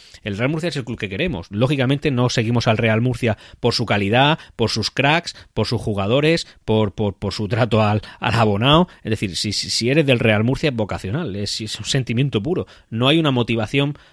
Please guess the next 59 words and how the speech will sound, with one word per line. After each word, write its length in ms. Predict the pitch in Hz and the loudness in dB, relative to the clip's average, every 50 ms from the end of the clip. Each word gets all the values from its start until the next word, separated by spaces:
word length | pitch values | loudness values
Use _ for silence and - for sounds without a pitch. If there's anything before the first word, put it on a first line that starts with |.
| _ _ | _ _
mm, 340 | - 120 117 117 113 110 110 | -10 -6 -4 -2 -2 -2 0
de 100 | 107 113 | 0 0
seguir 220 | - - 110 120 117 | 0 2 0 0 0
al 80 | 110 | 2
Real 220 | 104 120 104 101 107 | 0 0 0 2 0
Murcia 280 | 113 107 - - 104 | 0 -2 -2 -2 -2
real. 300 | 92 90 95 113 143 127 | -2 -2 -2 0 0 2
Lo 140 | 98 92 90 | 2 0 0
que 100 | 95 107 | 2 2
hay 140 | 107 113 123 | 2 4 4
es 80 | 120 | 4
sentimiento 600 | - 147 131 113 107 101 117 135 135 110 117 120 | 2 2 0 0 0 0 0 0 0 0 -2 -2
de 140 | 113 101 92 | -2 -2 -4
"lo 140 | 92 95 107 | -4 -4 -4
he 20 | |
mamado 280 | 110 113 113 113 110 107 | -4 -4 -4 -4 -4 -4
desde 140 | 101 107 104 | -4 -6 -6
pequeño", 440 | 101 104 - 170 165 156 160 185 - - - - | -6 -2 -2 0 0 2 0 -2 -2 -6 -12 -8
o 220 | - 110 110 104 - - - - | -2 -2 -2 -2 -2 -8 -12 -4
"lleva 180 | 110 110 110 | 0 2 2
el 80 | 110 110 | 2 2
nombre 220 | 110 107 101 101 | 0 0 -2 -2
de 80 | 101 104 | -4 -4
mi 100 | 98 95 | -4 -2
tierra", 400 | 110 160 165 - 139 143 160 - - - _ | 0 0 2 2 2 0 0 -2 -8 -16 _
o 140 | - 110 110 | -4 -2 -2
"es 80 | 113 123 | -2 -2
el 100 | 107 - | -4 -6
club 160 | - 123 - | -6 -6 -6
centenario 480 | 117 104 98 113 110 120 120 117 107 | -6 -6 -4 -4 -2 -2 0 0 0
que 280 | 98 113 110 107 104 - - - - _ | 0 0 -2 -2 -2 -4 -8 -16 -20 _
defiende 520 | - 101 107 98 - 120 117 120 113 113 110 | -12 -8 -8 -4 -2 0 0 2 2 2 2
lo 140 | 107 107 95 | 2 0 0
que 120 | - 98 | 0 0
yo 120 | 104 110 | 0 2
considero 340 | 107 107 - 110 107 110 110 | 2 0 2 2 2 2 2
mis 140 | 107 98 95 | 2 0 -2
intereses 320 | 101 92 107 104 123 107 | -2 -4 -4 -4 -4 -4
deportivos", 600 | 104 101 98 95 98 - 180 175 160 160 175 - - - - - _ | -4 -4 -6 -6 -4 -2 0 0 2 0 0 -2 -6 -14 -20 -20 _
o 80 | - 110 | -12 -10
"me 100 | 104 98 | -8 -8
siento 200 | - 120 135 165 | -8 -6 -4 -4
identificado 380 | 151 127 107 110 110 104 101 | -4 -4 -6 -8 -8 -8 -8
con 100 | 98 95 | -8 -8
el 80 | 90 - | -10 -6
club", 180 | - 131 123 - | -4 -4 -4 -4
pero 240 | - 90 92 92 - - _ _ _ _ _ - | -4 -6 -6 -6 -8 -10 _ _ _ _ _ -4
tú 100 | 113 110 | -2 2
no 80 | 139 | 4
lo 80 | 165 127 | 4 4
sigues 220 | 95 104 104 98 | 2 2 0 -2
por 160 | - 107 98 | -2 -4 -4
ver 100 | 95 95 | -4 -4
un 80 | 92 90 | -4 -6
espectáculo, 500 | - - - - - 123 127 123 104 95 | -6 -8 -8 -4 -2 -2 -2 0 -2 -4
no 120 | 95 101 | -2 -4
lo 80 | 98 92 | -4 -4
sigues 220 | - 104 110 107 | -2 -2 -2 -2
por, 220 | - - 107 95 | -2 -2 -4 -4